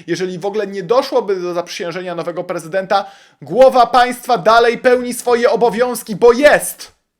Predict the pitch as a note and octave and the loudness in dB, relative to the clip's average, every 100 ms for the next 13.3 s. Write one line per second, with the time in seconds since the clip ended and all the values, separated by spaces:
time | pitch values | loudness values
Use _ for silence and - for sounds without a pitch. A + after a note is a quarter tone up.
0 | _ _ _ - C3 A#3 G3+ B3+ A3 - | _ _ _ -6 2 2 4 4 4 -2
1 | - - - _ _ _ _ _ _ _ | -12 -18 -20 _ _ _ _ _ _ _
2 | _ _ _ _ _ _ _ _ _ _ | _ _ _ _ _ _ _ _ _ _
3 | _ _ _ _ A3 A3 F#3+ F3+ F3+ E3 | _ _ _ _ -6 -4 -2 -4 -8 -10
4 | D3 C3+ B2 B2 _ _ C#3 C3 C#3+ A#2+ | -8 -6 -8 -12 _ _ -12 -10 -8 -8
5 | B2 - A#2+ A2+ - A#2+ A#2+ A2+ A2+ C3 | -10 -10 -12 -12 -18 -16 -14 -14 -14 -14
6 | C3+ B2+ C3 B2 A2+ - - - _ _ | -12 -12 -10 -10 -10 -18 -20 -20 _ _
7 | _ _ _ _ - F#3 G3 - _ - | _ _ _ _ -8 -6 -6 -12 _ -4
8 | B3 A3+ A3+ C4 A3+ A3+ A#3+ A3+ A3 G#3+ | -2 -2 -4 -6 -6 -6 -4 -4 -6 -10
9 | G#3+ - G#3+ G3+ F#3+ F#3+ F3 - - D#3+ | -10 -10 -8 -2 -2 -4 -14 -18 -12 -10
10 | D3+ - _ _ D#3+ F#3 F3 D3 C#3+ C#3+ | -10 -14 _ _ -6 -6 -4 -6 -6 -8
11 | C#3+ C3 B2 B2 A#2 G#2+ G#2 G#2+ B2 A#2+ | -12 -12 -16 -16 -16 -16 -16 -14 -14 -14
12 | G#2 - A#2 G3+ B3 - C#3 - - D3 | -16 -14 -12 -10 -8 -4 -4 -4 -14 -14
13 | D3 D#3+ F#3+ | -14 -10 -10